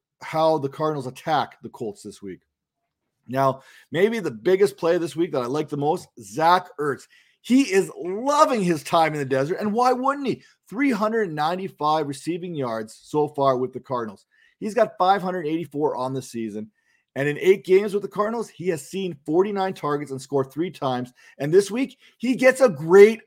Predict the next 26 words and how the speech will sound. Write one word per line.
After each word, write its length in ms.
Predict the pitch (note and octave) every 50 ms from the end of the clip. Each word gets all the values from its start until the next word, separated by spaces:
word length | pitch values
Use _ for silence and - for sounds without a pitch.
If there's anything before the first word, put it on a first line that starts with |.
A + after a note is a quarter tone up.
| _ E3
matchup 480 | E3 E3 F3 F#3 - - D3+ B2 - - _ _ _ _ _ _
on 320 | F3 F#3 G3 G#3+ A3 A3
the 100 | G#3+ A3
season. 580 | G#3+ - - G#3+ A3+ A#3 A#3+ F3+ F#3+ F3 C#3 A2 - _ _ _ _
The 100 | - C3
Colts 400 | C3 C3 - - E3 F#3 G3+ G3
are 140 | - D#3+ D#3
allowing 380 | D3+ D3+ D3+ D3 C#3+ C#3+ C3+ C3
sixteen 840 | - - - - G3+ G3+ F#3+ - - - - - F3+ F3+ F3+ F3 E3+
point 380 | - _ D3+ D#3 D3+ C#3 -
nine 420 | A#2+ A#2 A#2+ B2+ C3+ C#3+ D3+ D3+ D3+
seven 480 | - - - D3 C#3 C#3 C#3 C3+ C3+ - _ _ _ _ _
fantasy 360 | - F#3 E3 F3 F#3 F3 F3+
points 440 | F3 - - D3 C#3+ C#3 C#3 C3+ - _ _
against 580 | - B2 B2 A2+ G2+ C#3+ C#3+ C#3 C#3+ C#3 - _
the 80 | _ _
tight 280 | - - C#3+ C#3+ C#3
ends 240 | A#2+ A2 A2 A2 A2 _ _ - _ -
and 100 | A#2 C#3
have 160 | D3+ D3 C#3+
allowed 480 | C#3+ C#3 C3+ C#3 C#3+ D3 C#3+ C#3 C3+
nine 320 | A#2+ A2 B2 C3 D3+ E3 F3+
hundred 340 | F3 F3+ F3+ F3+ E3 C#3+ -
fifty-four 480 | - D#3+ E3 - F3 D3 - D#3+ F3 F3+
yards 320 | F3 D3 A#2+ A#2+ B2 B2 -
and 180 | - A2+ A2+